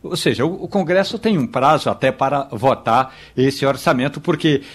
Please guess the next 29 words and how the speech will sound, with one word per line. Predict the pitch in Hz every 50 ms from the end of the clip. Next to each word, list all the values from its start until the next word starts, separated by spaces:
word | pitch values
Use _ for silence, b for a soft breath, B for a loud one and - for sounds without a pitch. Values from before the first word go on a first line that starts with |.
| B B B B B
eh, | 127 - -
a | - 123
Câmara | - - 160 156 151 143 135
dos | 113 127 123 104
Deputados, | 135 123 123 - 120 113 110 98 101 104 101 - - b b b b
eh, | - 113 104 104 98
terá | 98 127 120 117 120
de | 117 104 120 117 110
fazer, | 107 - 117 107 - 120 113 107 104 101 95 95 B B B B
eh, | B 113 101 101 - 120 104 98 95 95 104 -
eh, | 127
essa | 123 123 - 131
mudança | 127 135 143 147 202 220 180 - 139 113
toda, | - - 214 214 180 117 117 104
os | 101 107 -
quinhentos | - - 165 156 160 156 - 131 -
e | 139
treze | - - 135 135 131 117 - 113
deputados, | 123 117 - - 135 151 143 113 101 107 123
a | 127
maioria | 147 - 160 143 139 135 165 170 143
deles | 117 151 165 139 113 104 - - B B B B B B B
estará | 135 135 - - 135 131 120 120 120 117 - - - - - _
na, | - 127 123 117 113 110 110 107 104 98 95 107 - -
concorrendo | - 180 175 - 139 110 113 143 156 120 117 101 - -
a | 113 110
uma | 104 107 104 104 101 101
outra | 104 107 - 117 107
vaga. | - 151 180 180 117 98 85